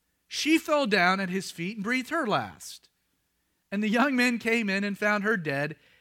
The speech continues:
and carrying her out, buried her with her husband. It's a killer church service. Now, we already know, we already know that Sapphira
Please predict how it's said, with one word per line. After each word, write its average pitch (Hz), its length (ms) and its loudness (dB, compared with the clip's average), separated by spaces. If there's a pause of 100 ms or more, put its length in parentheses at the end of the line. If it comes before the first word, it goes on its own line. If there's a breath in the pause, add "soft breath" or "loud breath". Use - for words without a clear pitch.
(360 soft breath)
and 160 140 -8
carrying 233 340 2
her 214 160 0
out, 175 280 0
buried 220 340 2
her 220 260 -2
with 185 200 -4
her 175 140 -6
husband. 143 500 -6 (1600)
It's - 80 -20
a 113 60 -12
killer 196 400 -2
church - 340 -10
service. - 460 -20 (1800)
Now, 180 120 -2
we 285 120 4
already 302 380 6
know, 143 500 -2 (800)
we - 80 -16
already 254 260 -2
know 131 220 -2
that 165 140 -14
Sapphira 147 800 0